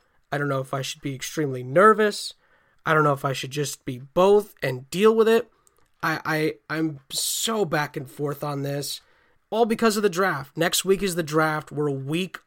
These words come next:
away from the draft and the draft podcast, more importantly, um, <laughs> breaking down what the Knicks do in this draft. Trust me,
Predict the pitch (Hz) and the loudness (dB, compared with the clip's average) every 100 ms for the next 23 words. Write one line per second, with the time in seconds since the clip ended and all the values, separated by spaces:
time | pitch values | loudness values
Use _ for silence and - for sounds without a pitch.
0 | - 160 135 143 139 131 127 131 _ _ | 0 0 0 -2 -2 -2 -4 -8 _ _
1 | _ _ _ - 160 147 139 - 143 147 | _ _ _ -8 -6 -6 -8 -8 -4 -4
2 | 143 - - - _ _ _ _ _ _ | -4 -8 -16 -20 _ _ _ _ _ _
3 | _ 170 175 175 151 175 180 - 175 185 | _ -2 0 0 2 2 2 -2 -2 -2
4 | 165 127 127 - 135 120 151 151 143 123 | -6 -6 -8 -6 -4 -4 -4 -4 -4 -12
5 | 127 _ - 143 139 - 466 466 - 233 | -16 _ -8 -6 -4 -4 -4 -6 0 0
6 | 659 226 - - 165 - - - - - | 2 -2 -2 -2 -4 -6 -20 -18 -20 -2
7 | 165 165 165 139 147 147 143 135 135 _ | 0 2 0 -2 0 2 4 2 -2 _
8 | _ _ _ _ _ 143 185 - 160 151 | _ _ _ _ _ 0 0 2 0 0
9 | 156 - 151 147 139 135 - 143 143 139 | -2 -4 -4 -2 -2 -4 -6 -4 -4 -4
10 | 135 - 196 196 - 190 190 | -10 -6 0 0 0 0 0